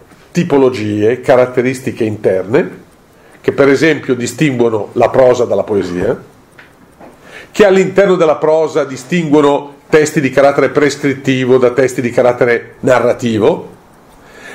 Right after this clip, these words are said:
che all'interno della poesia distinguono tra,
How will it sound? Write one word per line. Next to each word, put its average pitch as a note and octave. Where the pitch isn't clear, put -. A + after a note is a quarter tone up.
che G#3
all'interno G3
della F3
poesia D#3
distinguono C#3+
tra, C#3